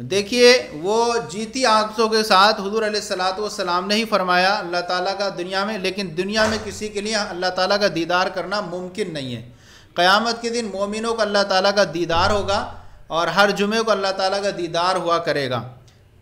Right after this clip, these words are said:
और इसी से मुताल्लिक जो है, आयत करीमा भी कुरान पाक में है, "वजूह यौमइदिन नाज़िरा इला रब्बिहा ना-, नाज़िरा।"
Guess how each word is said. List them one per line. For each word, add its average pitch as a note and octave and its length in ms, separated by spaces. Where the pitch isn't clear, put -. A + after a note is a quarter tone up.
और F3 200
इसी A#3+ 320
से A#3 60
मुताल्लिक G#3 520
जो G#3+ 120
है, G#3 120
आयत F3+ 360
करीमा G3 340
भी G#3 160
कुरान F#3+ 360
पाक F3+ 280
में G3+ 180
है, F#3 180
"वजूह G3 480
यौमइदिन F3+ 640
नाज़िरा F#3 680
इला F#3 240
रब्बिहा F3+ 680
ना-, D#3 320
नाज़िरा।" D#3+ 500